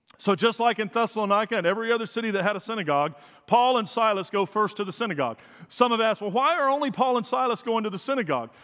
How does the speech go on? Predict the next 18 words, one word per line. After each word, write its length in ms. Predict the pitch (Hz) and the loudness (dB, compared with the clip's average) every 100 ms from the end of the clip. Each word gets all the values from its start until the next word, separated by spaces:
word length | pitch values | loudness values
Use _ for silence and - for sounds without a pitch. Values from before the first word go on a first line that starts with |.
| - - | -20 -10
Because 400 | 233 220 226 190 | -2 2 2 2
Paul 280 | 233 254 233 | 0 2 0
and 100 | - | 0
Silas 340 | 240 240 202 | 0 2 0
are 120 | 208 | -2
the 120 | 196 | 0
only 240 | 214 226 214 | -2 -2 -4
two 460 | - 220 220 208 - - | -4 -4 -2 -6 -12 -2
fully 520 | 220 220 214 214 196 _ _ _ _ _ | 0 2 0 -2 -8 _ _ _ _ _
Orthodox, 760 | 175 202 196 175 196 180 - - _ _ _ _ | 0 0 0 0 0 -2 -8 -20 _ _ _ _
born 260 | 147 190 202 | -2 0 0
and 100 | 185 | 0
raised 480 | 190 185 185 165 - | 0 0 -2 -4 -10
Jews 520 | 156 226 277 147 147 - | -4 -2 0 -2 -4 -6
on 120 | 185 | -4
the 60 | 208 | -4
mission 260 | - 226 | -6 -6
team. 200 | 196 143 | -8 -8